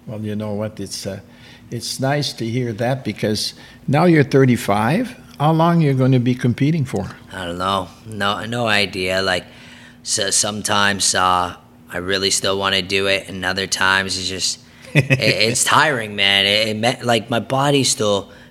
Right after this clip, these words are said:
Speaker 2: feels really good. It's more like,
Speaker 1: That's good.
Speaker 2: like, m-, my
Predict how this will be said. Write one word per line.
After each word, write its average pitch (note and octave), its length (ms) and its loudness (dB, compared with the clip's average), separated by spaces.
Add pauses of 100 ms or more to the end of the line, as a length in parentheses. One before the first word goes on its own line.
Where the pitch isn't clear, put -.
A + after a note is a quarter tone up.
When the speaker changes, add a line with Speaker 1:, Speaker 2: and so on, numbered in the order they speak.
(100)
Speaker 2:
feels G2+ 360 0
really G2 280 0
good. F#2+ 320 0
It's F#2+ 200 0
more G2+ 320 -2
like, F#2 260 0
Speaker 1:
That's F#2 120 -16
good. G#2+ 200 -10 (420)
Speaker 2:
like, F#2+ 380 0 (320)
m-, F#2 320 -10
my F#2+ 360 -4